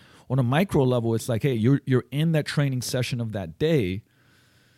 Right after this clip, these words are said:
and you're seeing frustration and anger. Actually, like, here, you know, the three phases of threat we talked about, you know, for instance, fight. Like, what would that be? Like, where you see anger, you see aggression, you see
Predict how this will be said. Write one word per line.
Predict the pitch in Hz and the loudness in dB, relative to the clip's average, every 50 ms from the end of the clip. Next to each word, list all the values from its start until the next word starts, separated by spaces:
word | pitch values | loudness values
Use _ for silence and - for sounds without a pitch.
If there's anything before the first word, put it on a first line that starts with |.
| _ _ _ _ _ _ _ _ _ - | _ _ _ _ _ _ _ _ _ -4
and | 123 127 131 127 127 127 123 123 120 | -2 0 0 0 0 0 0 0 2
you're | 120 123 | 2 0
seeing | - - - 139 131 127 127 | 0 0 -2 0 0 0 0
frustration | 113 - - 135 135 120 117 - - - 131 127 135 123 - - 110 | -2 -4 -2 0 0 0 0 0 -4 -4 -2 0 0 0 0 -2 -4
and | 110 98 - | -4 -4 -2
anger. | 131 131 120 90 | -2 -2 -2 0
Actually, | 98 151 180 180 - - 131 | 2 2 2 2 0 -2 -2
like, | 123 123 120 | 0 -2 2
here, | - 175 175 - | 4 4 4 4
you | 147 139 | 4 2
know, | 127 120 117 117 - _ _ - - _ _ _ _ _ _ | 2 2 0 -2 -6 _ _ -20 -20 _ _ _ _ _ _
the | - 131 | -2 -2
three | - - 143 170 175 | 2 6 6 6 8
phases | - 165 175 175 175 175 165 | 8 6 6 6 6 4 2
of | 170 143 | 2 0
threat | - 220 269 175 139 | -2 -2 -2 0 0
we | 143 - | -2 2
talked | - - 135 139 135 - | 4 4 4 4 4 0
about, | 131 135 135 131 - - - | 0 0 0 0 0 -4 -6
you | - 135 | -4 -2
know, | 131 123 | 0 0
for | 117 - 139 | 0 0 0
instance, | 139 131 - - 131 - - | 0 0 0 0 -2 -2 -2
fight. | - - 190 175 135 73 - - _ _ _ _ _ _ _ _ _ _ _ - | -2 -2 -2 -2 -2 -6 -8 -12 _ _ _ _ _ _ _ _ _ _ _ -6
Like, | 98 - | -4 2
what | 127 160 165 | 4 4 6
would | 180 160 131 | 6 6 6
that | 156 151 147 | 4 2 2
be? | - 190 175 143 | 2 0 0 2
Like, | 117 117 110 | 0 0 2
where | 127 123 | 2 2
you | 123 | 2
see | 120 - - 120 - - | 2 0 -2 -6 -4 -2
anger, | 113 120 127 123 127 131 | 0 0 2 2 2 2
you | 127 120 | 2 0
see | - - 113 | 0 -2 -2
aggression, | 110 104 110 127 135 - - 131 123 123 | -2 -2 0 0 0 2 2 0 0 2
you | 120 113 | 0 0
see | - 110 104 | -2 -2 -6